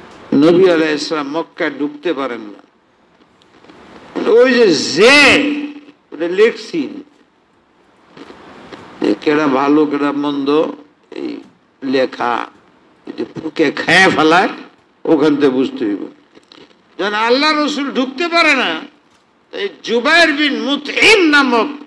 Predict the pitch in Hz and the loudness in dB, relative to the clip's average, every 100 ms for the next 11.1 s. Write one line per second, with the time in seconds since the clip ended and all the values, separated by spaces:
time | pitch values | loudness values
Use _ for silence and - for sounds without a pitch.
0 | _ _ - 175 247 254 240 - - 311 | _ _ -14 -2 -2 0 -4 -6 -4 -4
1 | 311 - _ 277 233 175 135 - - _ | -4 -12 _ 0 2 2 0 -10 -20 _
2 | _ _ _ _ _ - _ _ _ - | _ _ _ _ _ -20 _ _ _ -6
3 | 190 190 180 185 185 170 160 143 147 151 | -4 -2 -2 -2 -2 -4 -4 -6 -4 -2
4 | 151 143 110 104 98 - - _ _ _ | -2 -4 -6 -6 -10 -20 -20 _ _ _
5 | _ _ - _ _ _ _ 165 180 165 | _ _ -20 _ _ _ _ -6 -2 2
6 | 135 123 120 - - - - - - - | 2 0 -4 -10 -20 -20 -20 -20 -20 -20
7 | - - - - - - 139 131 143 139 | -20 -20 -20 -20 -18 -4 0 0 0 -2
8 | 127 135 127 131 147 - 151 143 143 147 | -2 -2 -2 -4 -6 -6 -6 -4 -4 -6
9 | - 151 160 156 135 - _ _ _ _ | -6 -2 2 2 0 -12 _ _ _ _
10 | _ - 185 190 170 190 196 190 175 170 | _ -8 -6 -6 -8 -12 -12 -10 -8 -8
11 | - | -10